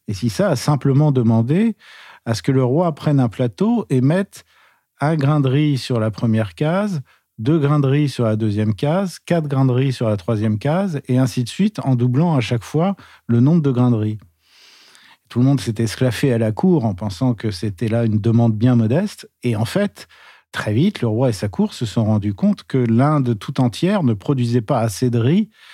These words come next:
pour satisfaire à la demande de Sissa. Et même, à vrai dire, la terre tout entière ne produit pas assez de riz pour satisfaire à, à, à la demande de Sissa. Donc, c'est dire la puissance d'une croissance exponentielle. Et c'est ce qu'on retrouve dans un ordinateur quantique.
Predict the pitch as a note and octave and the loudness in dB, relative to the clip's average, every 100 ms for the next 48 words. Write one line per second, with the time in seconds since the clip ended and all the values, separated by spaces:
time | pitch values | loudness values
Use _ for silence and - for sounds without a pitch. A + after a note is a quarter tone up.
0 | - - - _ D#3 D3+ - C#3+ - A2+ | -20 -20 -20 _ -2 -2 -2 -2 -2 -4
1 | - F3+ F#3 C3 A#2 A#2 B2 D#3+ C3+ A#2 | 0 0 0 0 0 2 2 2 0 -2
2 | - B2 B2 A2+ A2+ A2 B2 A#2+ A2 G2+ | -2 -4 -4 -4 -4 0 2 2 2 -2
3 | G#2+ D#3+ C3 A2+ - D#3+ C#3 - A#2+ A#2+ | 0 0 0 -2 0 0 0 -2 -2 -2
4 | G#2 E3+ F#3 C3 G2+ C3 A2+ G#2+ D3 G#2 | -2 -2 0 0 0 -2 -2 0 0 -2
5 | - G#2+ G#2 C#3 F#3+ - - - - _ | -2 -2 0 0 -2 -8 -20 -20 -20 _
6 | - D3+ - B2+ A2 G2 D#3 E3 C3+ A#2 | -4 -4 -2 -2 -4 -2 0 0 0 0
7 | B2 A#2 G#2+ A#2+ B2 A#2+ A2 A2+ D3+ D3 | -2 -2 -4 -6 -2 -2 2 2 2 2
8 | A#2+ - A2 - A2 - - - - - | 0 -2 -6 -4 -4 -6 -16 -20 -14 -2
9 | B2+ - C3 B2 F3 E3 C3 A#2+ - D#3+ | -2 0 0 2 2 4 0 0 0 0
10 | - F3+ G3 F#3 - A#2 A#2+ - B2 - | 2 0 0 -2 -4 0 0 0 -2 0
11 | D#3+ D3 B2 - B2+ A#2 A2+ - G#2+ F#2+ | -2 0 -4 -2 0 0 0 -2 -4 -4
12 | F2+ - _ _ _ - B2+ - C3 C#3+ | -10 -16 _ _ _ -4 -2 0 0 2
13 | B2+ D3 - F3 G#3+ D3+ A2+ E2+ A2+ C3 | 2 2 2 2 2 2 -2 -4 0 2
14 | C3 A#2+ A#2 A#2 A#2+ A2+ F3 C#3+ B2+ A2+ | 4 2 2 2 2 0 -2 -2 -2 -2
15 | - G2 - | -4 -8 -10